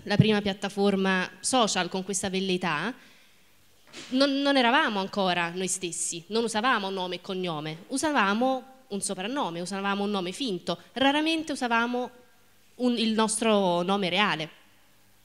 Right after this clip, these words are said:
Tom Henderson, il fondatore, av-, non aveva mol-, le idee molto chiare su come, su cosa volesse i-, realmente il consumatore di queste prime piattaforme digitali. Di sicuro è stato il nostro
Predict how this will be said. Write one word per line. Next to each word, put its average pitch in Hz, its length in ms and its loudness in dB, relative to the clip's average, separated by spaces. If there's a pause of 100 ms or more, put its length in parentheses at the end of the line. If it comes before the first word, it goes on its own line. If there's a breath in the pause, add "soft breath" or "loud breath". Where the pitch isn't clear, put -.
(1900 soft breath)
Tom 226 180 2
Henderson, 247 640 2
il 202 60 -2
fondatore, 208 640 0
av-, 202 220 -2
non 226 200 -2
aveva 226 300 2
mol-, 208 280 -2
le 208 120 -2
idee 202 220 2
molto 202 280 -4
chiare 180 400 -4
su 208 200 -10
come, 202 580 -2 (380)
su - 160 -8
cosa 240 260 2
volesse 220 440 0
i-, 190 420 -4 (360)
realmente 220 560 0
il 185 80 -6
consumatore 185 560 -6
di 175 100 -8
queste 180 220 -8
prime 202 220 -8
piattaforme 185 720 -4 (200 loud breath)
digitali. 180 560 -2
Di 202 80 -4
sicuro 294 320 2
è 233 40 2
stato 208 220 -2
il 196 80 -2
nostro 180 560 -6